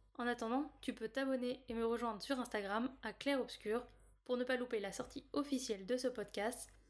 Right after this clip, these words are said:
et également de partager cet épisode à tes proches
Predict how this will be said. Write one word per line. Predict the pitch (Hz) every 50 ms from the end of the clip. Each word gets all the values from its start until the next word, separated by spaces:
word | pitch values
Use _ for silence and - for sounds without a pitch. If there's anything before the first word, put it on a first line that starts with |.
| - - - - - - - - _ -
et | 262 262 262
également | 262 262 247 254 285 294
de | -
partager | - - 247 - - 262 247 262 254
cet | 262 269 262 262
épisode | 262 254 262 233 233 214 208 - - -
à | - 277
tes | 262 233 208
proches | - - - 196 214 247 - - - - -